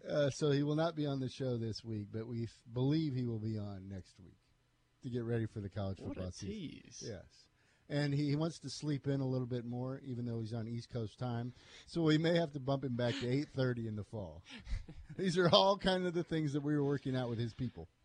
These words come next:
Speaker 2: Uh, what a diva! you know? Why not? So, so he doesn't wanna come on and give his conference predictions,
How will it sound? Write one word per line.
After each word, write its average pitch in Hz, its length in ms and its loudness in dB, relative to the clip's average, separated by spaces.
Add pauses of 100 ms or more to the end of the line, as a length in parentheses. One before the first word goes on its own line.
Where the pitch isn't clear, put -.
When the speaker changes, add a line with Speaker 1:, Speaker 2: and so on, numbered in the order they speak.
Speaker 2:
Uh, 120 480 -6 (800)
what 147 180 -4
a 143 60 -2
diva! 110 480 -4 (960)
you 117 120 -8
know? 127 360 -4 (340)
Why 147 240 2
not? 202 320 -2 (1160)
So, 170 240 0
so 165 160 -4
he 170 120 -2
doesn't 165 380 -2
wanna 147 140 -4
come 143 220 -4
on 131 180 0
and 120 80 -6
give 117 160 -2
his 117 360 -6 (420)
conference 123 440 -4
predictions, 110 680 -8